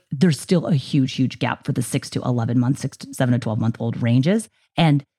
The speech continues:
in one part of the dietary guidelines, they do cite what's called the adequate intake level, saying that seven to twelve month old babies should have around three hundred and seventy milligrams of sodium a day,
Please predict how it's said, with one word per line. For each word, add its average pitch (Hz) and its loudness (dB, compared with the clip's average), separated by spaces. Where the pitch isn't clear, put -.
in 190 6
one 226 6
part 226 2
of - 4
the 185 4
dietary 143 2
guidelines, 131 2
they 131 2
do 156 2
cite 135 0
what's 135 -4
called - -2
the - 0
adequate 131 0
intake 120 0
level, 147 0
saying 127 2
that 135 -2
seven 143 2
to 139 2
twelve 123 0
month 127 2
old 127 0
babies 123 2
should 147 -2
have 127 2
around 120 2
three 139 2
hundred 160 4
and 180 4
seventy 180 4
milligrams 180 4
of 165 -2
sodium 190 4
a 185 2
day, 196 2